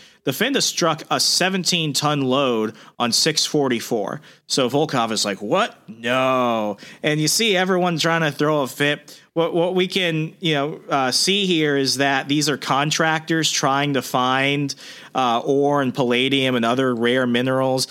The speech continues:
and they're all trying to outcompete each other. So when one ship gets a contract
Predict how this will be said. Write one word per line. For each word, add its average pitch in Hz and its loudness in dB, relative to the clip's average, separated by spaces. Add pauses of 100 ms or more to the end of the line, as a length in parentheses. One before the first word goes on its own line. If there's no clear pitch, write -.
(220)
and 139 0
they're 131 2
all 143 2
trying 135 0
to 139 -2
outcompete 123 -2
each 110 -2
other. 98 -6 (220)
So 147 0
when 139 2
one 170 2
ship 160 0
gets 143 -2
a 135 -2
contract 123 0